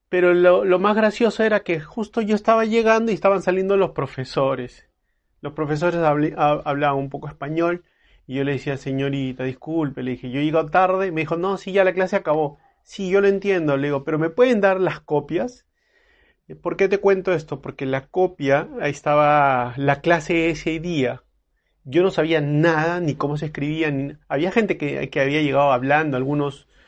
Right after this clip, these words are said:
de nacionalidad coreana, otros chinos, y hablaban más fluido que yo, obviamente porque es en el continente asiático. Pasando el tiempo,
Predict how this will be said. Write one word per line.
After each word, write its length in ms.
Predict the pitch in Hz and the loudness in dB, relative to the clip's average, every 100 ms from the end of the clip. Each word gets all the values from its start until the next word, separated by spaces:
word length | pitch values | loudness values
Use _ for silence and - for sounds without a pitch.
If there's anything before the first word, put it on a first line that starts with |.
| _ _ | _ _
de 120 | 139 143 | -6 -4
nacionalidad 800 | 135 143 135 131 131 127 135 | -4 -2 -2 0 0 0 0
coreana, 760 | - 135 127 135 156 196 175 156 | -2 -4 -2 2 2 2 0 0
otros 280 | 156 160 151 | -2 -6 -8
chinos, 340 | 196 185 175 | -6 -4 -4
y 140 | 165 151 | -2 0
hablaban 640 | 160 180 190 185 180 175 _ _ _ - | 2 2 2 0 -4 -10 _ _ _ -8
más 240 | 185 302 | -2 0
fluido 360 | 254 254 262 233 | 2 0 2 0
que 140 | 202 | -2
yo, 340 | 202 196 151 151 190 170 196 | 2 2 0 -4 -16 -8 -2
obviamente 500 | 208 190 175 175 156 | 0 2 2 2 0
porque 260 | 135 147 | -2 -4
es 100 | 147 | -2
en 80 | 165 | -2
el 80 | 147 | -2
continente 500 | 135 131 131 147 147 | -2 -2 -4 -4 -4
asiático. 440 | 135 127 151 _ _ _ _ _ _ _ _ _ _ _ - - _ | -6 -8 -10 _ _ _ _ _ _ _ _ _ _ _ -20 -20 _
Pasando 380 | 180 - 262 247 | -4 0 2 2
el 140 | 185 | 2
tiempo, 480 | 151 165 127 147 - | 0 0 0 -4 -12